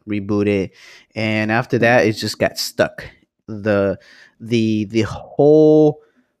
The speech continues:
system just got stuck in the Apple logo, and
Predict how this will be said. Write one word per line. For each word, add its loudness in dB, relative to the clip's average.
system -4
just -8
got -2
stuck -2
in -6
the -6
Apple -4
logo, -4
and -4